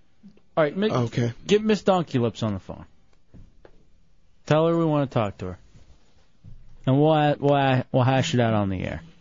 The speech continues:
Speaker 1: And if she doesn't wanna go on the air, then she doesn't wanna go on the air. But if it's so important to talk to you,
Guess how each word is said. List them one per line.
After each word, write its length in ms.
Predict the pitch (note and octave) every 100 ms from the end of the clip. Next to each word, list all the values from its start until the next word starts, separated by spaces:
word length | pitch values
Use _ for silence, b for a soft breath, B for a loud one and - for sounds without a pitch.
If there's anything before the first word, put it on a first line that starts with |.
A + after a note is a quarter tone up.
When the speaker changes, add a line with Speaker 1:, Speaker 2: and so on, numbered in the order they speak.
| - - - - - - - - - - - - - - - - -
Speaker 1:
And 120 | F#3
if 80 | F3+
she 100 | F#3
doesn't 300 | G#3+ A#3 B3
wanna 200 | B3+ B3
go 140 | A#3+
on 140 | B3 A#3+
the 140 | A#3+
air, 140 | A#3+ A#3
then 140 | F#3
she 120 | D#3+
doesn't 300 | D#3+ F3+ F3
wanna 240 | F3 E3 D3+
go 160 | C#3
on 160 | C3 B2
the 120 | A2
air. 220 | G2+ F#2 E2 -
But 120 | E3+
if 140 | E3
it's 140 | F3 -
so 180 | A#3+
important 420 | G#3 - G#3+ D#3+ -
to 60 |
talk 300 | C4 E4+ -
to 100 | -
you, 360 | A#2 A#2 A#2